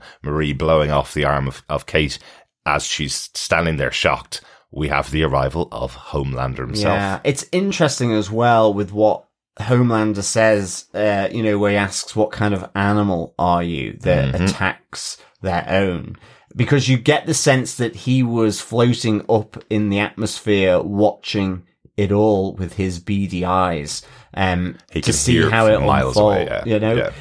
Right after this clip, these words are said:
Speaker 2: Um, you just get the sense he was observing,
Speaker 1: Mm-hmm.
Speaker 2: uh, and it fits right into, you know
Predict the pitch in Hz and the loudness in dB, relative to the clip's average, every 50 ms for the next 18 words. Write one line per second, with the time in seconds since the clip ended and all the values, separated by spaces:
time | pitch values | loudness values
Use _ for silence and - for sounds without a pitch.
0 | 120 - _ - 107 107 107 107 107 107 107 104 104 - - - 120 120 113 98 | -18 -18 _ -2 0 2 2 2 2 2 0 -2 -4 -6 -8 -6 -4 -2 0 0
1 | 151 139 - - 143 - - 104 - - 117 113 104 - 110 101 101 95 101 92 | 0 0 2 2 0 0 0 -2 -4 -2 -2 -2 -4 -4 -4 -4 -4 -4 -4 -6
2 | 92 95 95 107 107 107 107 110 104 110 107 107 104 - - - - - 73 71 | -6 -4 0 2 4 6 6 4 4 2 0 0 0 -4 -6 -16 -16 -10 -6 -2
3 | 69 95 98 98 98 98 98 - - 117 117 110 107 113 110 - - - 123 120 | 0 2 2 4 2 2 0 0 0 0 2 2 2 0 -2 -2 -2 0 0 0
4 | - - - - 120 113 113 113 113 110 - - - 117 113 110 104 - - 107 | 0 -4 -4 0 2 4 4 4 2 0 -4 -6 -4 -2 -2 -2 -2 -2 -2 -4
5 | 104 98 90 - - - - - 107 101 95 82 | -4 -4 -4 -8 -16 -14 -6 -2 0 0 0 -2